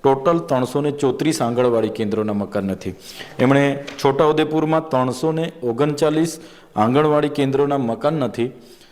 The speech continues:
ટો-, અ, ગામોમાં મ-, આંગણવાડી કેન્દ્રોના મકાન, ટોટલ ત્રણસો ને ઓગણ્યાએંસી કેન્દ્રોના મકાન નથી. તો આપણે ગુજરાત મોડલની વાત કરીએ છીએ,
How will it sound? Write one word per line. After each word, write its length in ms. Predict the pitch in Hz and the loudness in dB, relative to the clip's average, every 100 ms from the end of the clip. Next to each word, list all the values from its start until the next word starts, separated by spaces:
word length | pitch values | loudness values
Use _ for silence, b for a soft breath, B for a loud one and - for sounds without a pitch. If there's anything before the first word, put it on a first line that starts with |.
| B B | B B
ટો-, 340 | 135 131 - - | 0 2 -2 0
અ, 220 | 113 107 | 2 2
ગામોમાં 600 | 101 131 143 170 170 156 | 2 2 4 2 2 0
મ-, 60 | |
આંગણવાડી 580 | 123 - 120 131 127 123 | -2 -6 -6 -2 0 0
કેન્દ્રોના 420 | 117 123 127 131 | -2 -2 -2 -2
મકાન, 280 | 135 135 156 | -4 -4 -6
ટોટલ 400 | 151 139 131 151 | -2 -2 0 -2
ત્રણસો 400 | 147 123 117 139 | -2 -4 -2 -2
ને 80 | 139 | -2
ઓગણ્યાએંસી 680 | - 113 113 143 131 - 135 | -2 -4 0 0 0 -2 -4
કેન્દ્રોના 440 | 123 110 113 110 | -4 -2 -2 -2
મકાન 300 | 104 104 101 | -4 -4 -6
નથી. 220 | 95 98 - B B B B B | -6 -6 -8 B B B B B
તો 400 | 156 180 175 - - - - | 4 4 0 -4 -16 -10 -2
આપણે 300 | 113 143 135 | 0 0 0
ગુજરાત 440 | 127 127 139 139 | 0 2 2 2
મોડલની 380 | 139 135 139 143 | 0 0 0 2
વાત 240 | 139 139 | 0 0
કરીએ 280 | 143 139 139 | -2 0 -2
છીએ, 180 | 139 | -4